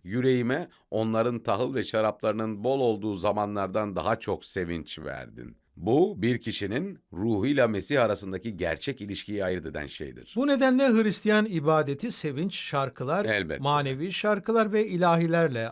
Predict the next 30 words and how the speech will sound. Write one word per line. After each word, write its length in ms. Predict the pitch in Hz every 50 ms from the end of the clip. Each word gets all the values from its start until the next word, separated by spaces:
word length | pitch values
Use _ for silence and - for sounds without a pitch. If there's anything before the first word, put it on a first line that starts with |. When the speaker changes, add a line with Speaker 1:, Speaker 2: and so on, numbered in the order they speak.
| - -
Speaker 2:
ayırt 340 | 127 131 139 135 127 117 117
edilir. 320 | 120 107 117 117 117 120 - - - - _ _ _ _ -
İnsanlar 560 | 226 233 254 247 254 254 247 247 254 247 233
kiliselerin 680 | - - 233 233 240 233 - 226 208 214 208 220 208 202
yanından 520 | 190 196 196 196 190 185 185 170 147 135
geçer, 340 | 131 139 135 - - 180 190
şarkı 300 | 190 190 180 185 160 180
Speaker 1:
Kesinlikle. 300 | 175 185 117 127 - 185
Speaker 2:
söyleyen 400 | 160 151 139 139 147 165 175 160
ve 120 | 160 170
övücü 320 | 170 180 175 190 180 180 226
insanları 800 | 220 196 185 180 - 196 185 180 180 175 170 175 175 131 113
dinler 500 | 127 127 117 104 117 131 233 269 220 185
ve 160 | 196 214 208 208
bu 60 | 240
şarkıların 640 | - - 233 220 214 214 220 214 214 220 233 226 220
ne 80 | 233 247
olduğunu 880 | 247 240 226 220 202 180 214 214 220 226 262 285 277 269 269 277 254 _ _ -
merak 560 | 170 175 185 185 175 165 147 127 113 - 135
eder. 260 | 120 113 120 117 - - - - - -
Ruhsal 380 | 185 226 220 220 - 285 302 277
şarkılar 580 | - - - 208 190 170 170 - 202 254 277 247
çünkü 260 | - - 208 - 202
ibadet 580 | 175 151 135 131 127 139 139 135 135 190 190 -
edenle 320 | 180 160 175 165 147 135
Speaker 1:
Doğru. 240 | 98 101 101 101 101
Speaker 2:
ibadet 340 | 101 123 123 131 170 180 -
edilen 340 | 165 131 127 123 123 113 120
arasındaki 580 | 127 143 135 135 123 - 131 123 123 - 135
ilişki 460 | 120 123 117 113 - - - 240 254